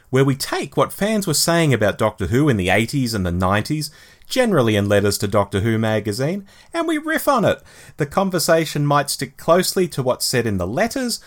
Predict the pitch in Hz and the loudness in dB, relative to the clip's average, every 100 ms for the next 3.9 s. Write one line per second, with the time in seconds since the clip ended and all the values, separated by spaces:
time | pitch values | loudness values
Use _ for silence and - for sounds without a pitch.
0 | - - 240 135 110 117 123 - 147 151 | -8 2 4 4 2 2 2 2 2 2
1 | 175 180 214 190 - 196 254 98 98 160 | 2 0 -2 -4 -4 -2 -2 -2 -2 -4
2 | 117 - 117 135 131 139 156 147 170 165 | -2 -2 0 2 0 0 -2 0 0 -2
3 | - 240 240 139 92 - - - - | -2 -4 -2 -2 -2 0 -2 -2 -10